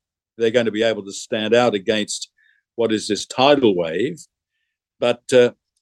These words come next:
it may well be at the end of the day, like it or not, and whether you do like it or not, markets do work. And you can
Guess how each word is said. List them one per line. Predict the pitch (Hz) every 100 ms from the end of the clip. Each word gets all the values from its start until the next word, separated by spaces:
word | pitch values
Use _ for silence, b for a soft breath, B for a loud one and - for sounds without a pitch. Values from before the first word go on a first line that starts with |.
| _
it | 131 123
may | 123 123
well | 123 156
be | 123 107 104 104 117
at | 113
the | 113 117
end | 123
of | 101
the | 101
day, | 98 110 113 110 _ _
like | 107 113 117 110 131 127 135 _ _ _ _ -
it | 113 - -
or | 104
not, | 110 123 - - _ _ _ _ _ _ - _
and | 113 113 - 113 107 104
whether | 120 110
you |
do | 101 151
like | 110 95
it | 92
or | 101
not, | 120 - _ _ -
markets | 127 135 117 - -
do | 131 117
work. | 123 82 _ _ _ _ _ _ _ _
And | 117 113
you | 120
can | 120 113 113